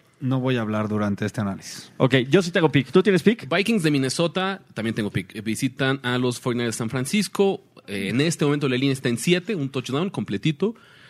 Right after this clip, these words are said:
Speaker 3: eh, a favor de los Niners, altas y bajas de cuarenta y cuatro.
Speaker 2: Me tengo que poner creativos.
Speaker 3: ¿Por qué te tienes que poner creativo?
Speaker 2: Porque, güey,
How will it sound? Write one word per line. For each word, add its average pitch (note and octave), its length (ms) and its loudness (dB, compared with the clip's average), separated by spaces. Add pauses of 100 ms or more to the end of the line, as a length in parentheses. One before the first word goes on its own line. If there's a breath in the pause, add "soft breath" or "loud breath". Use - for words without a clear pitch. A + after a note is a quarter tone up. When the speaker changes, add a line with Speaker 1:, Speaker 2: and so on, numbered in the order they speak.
(220 soft breath)
Speaker 3:
eh, G2 340 -2
a F#2 60 -6
favor G#2+ 220 -2
de G#2 80 -4
los A2 160 -2
Niners, F3+ 400 0
altas A#2+ 260 -6
y A#2 40 2
bajas A2+ 200 -2
de B2+ 240 -2 (160)
cuarenta F2+ 400 -8
y D#2+ 60 -14
cuatro. - 320 -16 (400 loud breath)
Speaker 2:
Me B2+ 140 2
tengo F3+ 240 4
que D3 100 2
poner C3+ 260 2
creativos. D3 560 0 (540 soft breath)
Speaker 3:
¿Por A2 120 -6
qué A2+ 100 -6
te G#2+ 140 -4
tienes G#2+ 160 -4
que - 40 -16
poner G2+ 160 -6
creativo? F#2 260 -8
Speaker 2:
Porque, D3 420 4
güey, C3+ 320 -2